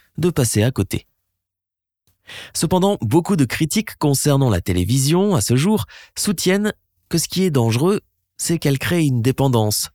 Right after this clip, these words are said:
de sorte que les enfants et même les adultes la regardent comme des zombies. Selon ce point de vue, ce sont les caractéristiques formelles de la télévision. Violence, lumière vive,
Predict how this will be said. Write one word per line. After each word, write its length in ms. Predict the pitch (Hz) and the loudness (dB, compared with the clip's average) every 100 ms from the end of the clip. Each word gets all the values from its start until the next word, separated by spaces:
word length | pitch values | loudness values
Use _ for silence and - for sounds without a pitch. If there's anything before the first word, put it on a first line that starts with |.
| _ | _
de 80 | 104 | -2
sorte 260 | 101 131 - | 0 0 0
que 80 | 98 | 0
les 180 | 95 | 2
enfants 340 | 110 - 160 131 | 0 0 0 0
et 60 | |
même 180 | 95 113 | 0 0
les 180 | 95 101 | 0 0
adultes 320 | 117 180 180 | 0 -2 0
la 140 | 160 143 | 0 2
regardent 400 | 117 120 143 127 | 2 2 0 0
comme 200 | 113 107 | 0 2
des 140 | 123 | 2
zombies. 440 | 98 95 90 78 _ _ _ _ _ _ _ _ _ _ _ _ _ _ _ | 2 0 -2 -6 _ _ _ _ _ _ _ _ _ _ _ _ _ _ _
Selon 240 | - 180 208 | -2 0 2
ce 100 | 165 | 0
point 200 | 147 131 | 2 2
de 80 | 120 | 2
vue, 260 | 180 214 - | 2 0 -2
ce 140 | 165 | -2
sont 160 | 156 190 | 0 0
les 120 | 143 | 0
caractéristiques 680 | 165 151 143 151 147 196 - | 0 0 0 -2 -2 -2 -4
formelles 460 | - 151 127 117 | 0 2 2 2
de 80 | 107 | 2
la 100 | 95 | 0
télévision. 500 | 143 143 120 101 87 - _ _ _ _ _ - | 0 0 0 0 -2 -6 _ _ _ _ _ -6
Violence, 640 | 98 98 98 135 - - - _ _ | 0 2 0 -2 -4 -8 -12 _ _
lumière 400 | - 101 107 117 | -4 0 2 0
vive, 320 | 113 160 175 | 0 0 -2